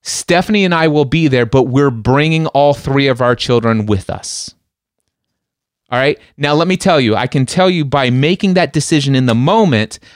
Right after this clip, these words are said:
I already knew it was gonna cost more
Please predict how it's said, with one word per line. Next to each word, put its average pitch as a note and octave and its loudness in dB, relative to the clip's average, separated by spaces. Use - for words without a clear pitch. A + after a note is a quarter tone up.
I B2+ -2
already F#3 2
knew E3+ 2
it C3+ 2
was C3 0
gonna B2+ -2
cost - -4
more C3 2